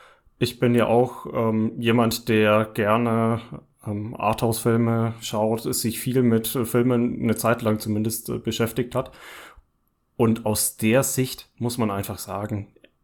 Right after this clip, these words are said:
Marvel-Filme sind Einheitsbrei. Sie sind keine besonders, äh, hervorragenden Filme, aber das Universum, das aufgebaut wird in der Gesamtheit,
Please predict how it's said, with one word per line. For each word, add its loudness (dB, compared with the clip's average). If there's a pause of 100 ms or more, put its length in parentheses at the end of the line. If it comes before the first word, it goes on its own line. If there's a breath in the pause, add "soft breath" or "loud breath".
(240)
Marvel-Filme 0
sind -6 (1000)
Einheitsbrei. -4 (300 loud breath)
Sie -4
sind 0
keine 2
besonders, 0
äh, -4 (840)
hervorragenden 0
Filme, -2 (500 loud breath)
aber 2
das -4
Universum, -4
das 0
aufgebaut -2
wird -2
in 0
der 0
Gesamtheit, -4